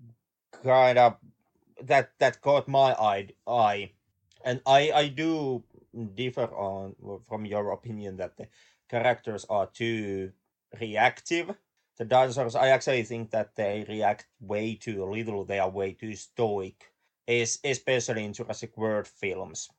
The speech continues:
compared to the idea that they are supposed to see these larger than life dinosaurs. But something that I did pay attention to is that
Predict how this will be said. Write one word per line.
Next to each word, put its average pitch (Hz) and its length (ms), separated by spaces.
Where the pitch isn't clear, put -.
compared 107 540
to 113 100
the 101 180
idea 107 440
that 92 180
they 98 120
are 90 80
supposed - 420
to 104 80
see 104 140
these 101 280
larger 107 540
than 98 200
life 101 440
dinosaurs. 107 800
But 127 160
something 269 320
that 175 320
I 156 440
did 127 340
pay 110 200
attention 113 720
to 101 320
is 110 360
that 92 400